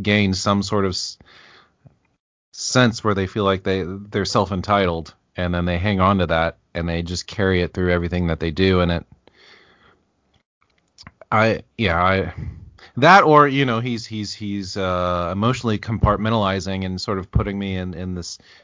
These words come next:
section of, "This guy is, works for a service that I use, so, you know, I, I pay his paycheck, so you, he's gotta do what I say and take how I give it."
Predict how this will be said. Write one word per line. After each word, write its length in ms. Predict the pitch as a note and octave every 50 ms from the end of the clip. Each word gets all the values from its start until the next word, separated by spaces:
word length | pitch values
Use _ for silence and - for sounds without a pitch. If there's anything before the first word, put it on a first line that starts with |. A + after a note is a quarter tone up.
| _ _
section 960 | - - - - - - - - A2+ G#2 G2 G2+ - - - - G2+ G2 G2 F#2+
of, 360 | F#2 F#2 F2 F2 F2 E2+ F2
"This 240 | G2+ G2 - - -
guy 480 | - G2+ G2 F#2+ F#2+ F#2+ F#2+ F#2+ F#2
is, 360 | F#2 F#2 F#2 F#2 F#2 F#2 F2+
works 300 | F2 F2+ F#2 F#2 - -
for 180 | - - F#2+ F2+
a 60 | E2
service 580 | - - - B2+ A#2 A2 G#2 F#2+ F#2+ F2+ - -
that 200 | - F#2 F2 F2+
I 100 | F#2 G2
use, 560 | G2 F#2 F#2+ G2+ G2+ F#2+ F2+ F2 F2 E2+ - _ _ - - - _ -
so, 220 | - - G#2 F#2+
you 200 | F#2+ F#2+ F#2+ F#2+
know, 440 | F#2 F#2 F2+ F2 F2 E2+ E2 D#2+ D#2 _ _ _ - _ _ _ _ - -
I, 500 | - F2+ F#2 F#2 F#2 F#2 F#2+ F#2+ F#2+ F2+ - -
I 200 | G#2 G#2+ A2+ A2
pay 260 | - G#2+ A2 G2+ F#2+
his 180 | F#2 F#2 E2+ -
paycheck, 600 | - - G#2+ G2+ G2+ - - F#2+ F2 E2+ E2 -
so 520 | - - G2 F2+ F2 F2 E2+ E2+ E2+ D#2 F2 _ _ _ _ _ _
you, 320 | - G2 G2 G2 F#2+ F#2 - _ _ _ _ _ _ _ _
he's 200 | - - A#2+ A2+ -
gotta 220 | A#2+ G2+ F#2+ F#2
do 340 | F2+ F#2 G#2 G2+ F#2+ F#2 F2+ - _ _ _
what 180 | - G2 F#2 F2
I 80 | F2 F2
say 360 | - - G2+ F#2+ F2+ F2 E2+
and 120 | E2 E2+
take 280 | - - F#2+ F2 E2 -
how 220 | - - F#2 E2+
I 80 | D#2 D#2
give 220 | D#2 E2+ E2 D2
it." 220 | D#2 D2+ - -